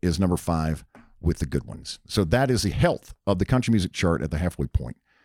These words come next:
Uh, the chart share year, as they call it in Nashville, for twenty twenty-one.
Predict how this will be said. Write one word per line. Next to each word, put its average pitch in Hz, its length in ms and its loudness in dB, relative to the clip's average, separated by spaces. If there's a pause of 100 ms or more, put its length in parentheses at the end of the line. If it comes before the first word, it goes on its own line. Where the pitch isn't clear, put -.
(440)
Uh, 64 200 -2
the 73 120 -6
chart - 300 -2
share 78 300 0
year, 53 280 -4
as 67 260 -8
they 71 140 -10
call - 260 -8
it - 100 -14
in - 100 -14
Nashville, - 500 -18 (560)
for - 140 -6
twenty 64 260 -10
twenty-one. 65 480 -10